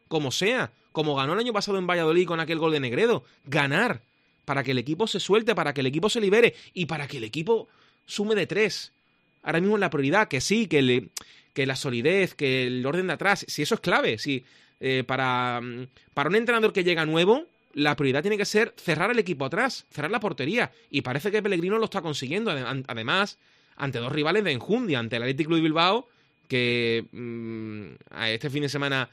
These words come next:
le ha metido cuatro el Mallorca, y, y ante el Villarreal, que potencial arriba tiene,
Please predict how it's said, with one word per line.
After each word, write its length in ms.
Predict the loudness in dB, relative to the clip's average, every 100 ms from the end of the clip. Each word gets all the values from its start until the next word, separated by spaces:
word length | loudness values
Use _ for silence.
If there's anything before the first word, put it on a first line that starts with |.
| _
le 160 | -2 0
ha 40 |
metido 260 | 0 0 0
cuatro 260 | 2 2 4
el 80 | 2
Mallorca, 480 | 2 2 0 -4 -6 _ _ _ _ _ _ -4
y, 420 | 0 2 0 -2
y 80 | -4
ante 160 | -4 -2
el 60 |
Villarreal, 520 | 0 0 0 2 2
que 140 | 2 -2
potencial 400 | 0 -2 -4 -6
arriba 320 | -4 -4 -4
tiene, 340 | -4 -4 -4